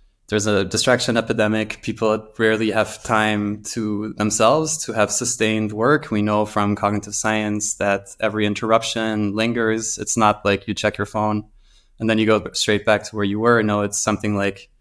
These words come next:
fifteen minutes of additional processing power in your brain still related to the message you saw and not to the task at hand.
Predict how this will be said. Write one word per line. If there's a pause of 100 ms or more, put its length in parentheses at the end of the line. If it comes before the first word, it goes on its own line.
(300)
fifteen
minutes
of
additional
processing
power
in
your
brain (200)
still
related
to
the
message
you
saw
and
not
to
the
task
at
hand.